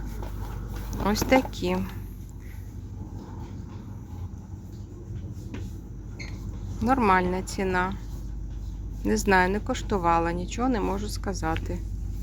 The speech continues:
Можна скуштувати. Скільки їх тут грам? Двісті грам, два дев'ятнадцять.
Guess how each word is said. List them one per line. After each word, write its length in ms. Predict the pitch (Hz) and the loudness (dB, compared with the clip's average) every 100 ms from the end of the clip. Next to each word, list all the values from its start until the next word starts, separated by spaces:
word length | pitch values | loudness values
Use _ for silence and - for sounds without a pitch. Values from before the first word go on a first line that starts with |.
| - - - - | -4 -2 -2 0
Можна 380 | 175 190 214 220 - - | 0 2 2 0 -2 -2
скуштувати. 920 | - 214 - - 170 156 160 - 170 - - - - - - - | -2 -2 0 2 4 6 4 2 -2 -4 -6 -4 -4 -4 -4 -4
Скільки 480 | - - 196 - 170 | -2 4 4 4 2
їх 200 | 170 170 | 2 0
тут 220 | - 170 | 0 0
грам? 320 | 185 214 233 | 2 2 4
Двісті 360 | 185 185 - 190 | 4 2 2 2
грам, 340 | 190 214 247 | 6 6 6
два 180 | 180 185 | 4 2
дев'ятнадцять. 920 | 180 185 180 - 165 165 - 175 160 | 2 2 0 2 2 2 -2 -4 -4